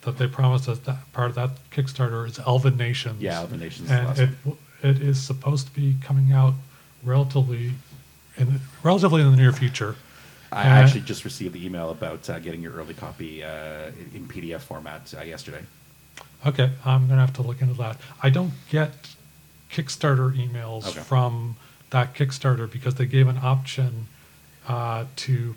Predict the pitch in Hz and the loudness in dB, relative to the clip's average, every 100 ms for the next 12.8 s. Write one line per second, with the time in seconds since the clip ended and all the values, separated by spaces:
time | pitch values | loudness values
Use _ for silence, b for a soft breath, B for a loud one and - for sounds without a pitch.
0 | - - 135 131 123 120 117 - B B | -10 2 6 6 4 -4 -8 -12 B B
1 | B B - 147 135 127 110 - - 151 | B B -4 2 4 4 2 -4 -2 0
2 | 131 113 110 - - 131 117 113 131 127 | 2 0 -6 -10 -2 -2 -2 0 4 4
3 | 131 123 117 135 127 117 - 131 - 117 | 2 -2 -2 0 2 0 -6 -6 -4 -4
4 | 104 - 165 135 113 98 101 104 82 82 | -6 -2 0 0 -2 -6 -6 -4 -4 0
5 | 131 135 135 113 113 107 113 101 - - | -2 2 2 2 0 -6 -8 -8 -6 2
6 | 135 - 76 139 B B B B 127 117 | 2 2 -4 -14 B B B B 0 0
7 | 127 123 - 131 - 165 143 127 131 127 | -2 -2 -4 -4 -2 0 2 2 2 -2
8 | 120 127 120 127 117 135 123 - 113 110 | -2 -2 -2 0 6 8 6 2 -6 -6
9 | 101 104 - 135 131 95 95 - _ _ | -8 -10 0 2 2 0 -10 -18 _ _
10 | _ B B B B - - 113 110 107 | _ B B B B -6 0 0 0 -4
11 | 110 113 110 110 - 117 117 - 135 127 | -6 -8 -6 -8 -6 -6 -6 -8 -10 -8
12 | 120 - 113 - 120 120 110 117 | -6 -6 -8 -4 -4 -4 -8 -10